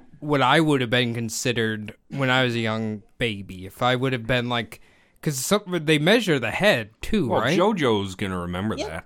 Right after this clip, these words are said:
Speaker 2: You should ask
Speaker 1: But
Speaker 2: JoJo.
Speaker 1: I don't think they were keeping track like that, dude. That's eighty-five. I don't think they were keeping track like that.
Speaker 2: Well, it was,
Speaker 3: I
Speaker 2: it's
Speaker 3: don't know
Speaker 2: not
Speaker 3: if they did or not in the
Speaker 2: eighteen eighty-five.
Speaker 3: eighties.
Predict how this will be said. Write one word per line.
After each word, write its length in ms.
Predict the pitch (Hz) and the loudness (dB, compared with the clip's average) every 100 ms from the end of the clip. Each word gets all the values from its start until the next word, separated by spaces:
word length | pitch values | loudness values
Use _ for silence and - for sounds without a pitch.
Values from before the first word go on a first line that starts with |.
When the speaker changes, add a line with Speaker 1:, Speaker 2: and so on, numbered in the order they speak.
| - | -12
Speaker 2:
You 140 | 101 110 | -10 -6
should 160 | 147 | -2
ask 220 | 135 120 147 | -2 0 0
Speaker 1:
But 80 | 175 | 0
Speaker 2:
JoJo. 340 | 131 98 71 | 0 -4 -8
Speaker 1:
I 120 | - 139 | -6 0
don't 260 | 180 190 | 0 0
think 160 | 190 190 | 0 2
they 100 | 175 | 4
were 100 | 151 | 2
keeping 340 | - 196 170 135 | 0 -2 0 -2
track 340 | 135 170 - | 0 0 0
like 200 | 180 123 | -2 -2
that, 240 | 101 95 95 | -6 -6 -8
dude. 260 | 95 92 - _ _ - - - - | -10 -12 -14 _ _ -20 -20 -20 -6
That's 200 | 170 - | -6 -2
eighty-five. 680 | 151 165 151 - 170 123 107 | 0 0 -2 2 4 4 2
I 60 | 131 | 0
don't 160 | 165 | 0
think 140 | 175 160 | -2 -2
they 60 | 139 | -2
were 80 | |
keeping 260 | 117 143 110 | -2 -4 -2
track 320 | - 147 170 | -2 -2 -2
like 160 | 92 92 | -10 -10
that. 280 | 92 90 - _ _ _ _ _ - | -12 -14 -16 _ _ _ _ _ -6
Speaker 2:
Well, 160 | 123 | -2
it 40 | 131 | 0
was, 180 | 139 143 | -2 -2
Speaker 3:
I 40 | |
Speaker 2:
it's 120 | 139 151 | -4 2
Speaker 3:
don't 40 | |
know 60 | 175 | 0
Speaker 2:
not 80 | - | 2
Speaker 3:
if 40 | |
they 160 | 156 185 | 0 0
did 40 | |
or 20 | |
not 120 | 180 156 | 0 0
in 100 | 113 | 0
the 60 | |
Speaker 2:
eighteen 120 | 98 98 | -2 -4
eighty-five. 320 | 131 85 78 123 | -8 -6 -6 -6
Speaker 3:
eighties. 280 | - - | -8 -12